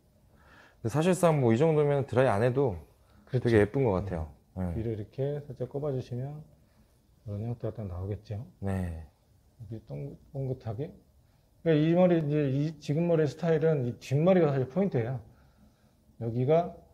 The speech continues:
Speaker 2: 레이어로 한번 볼륨 잡아주고, 그 다음에 여기 그라로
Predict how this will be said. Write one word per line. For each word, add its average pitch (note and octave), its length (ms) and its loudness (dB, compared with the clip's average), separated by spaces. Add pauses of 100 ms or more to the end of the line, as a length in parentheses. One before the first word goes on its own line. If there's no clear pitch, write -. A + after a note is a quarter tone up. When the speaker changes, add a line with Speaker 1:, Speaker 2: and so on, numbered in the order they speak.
(220)
Speaker 2:
레이어로 B2+ 500 0
한번 D#3 440 -2 (920)
볼륨 C3+ 240 2
잡아주고, A#2+ 600 -4 (520)
그 A2+ 80 -8
다음에 B2 240 -4
여기 A2+ 220 -4
그라로 B2+ 600 -4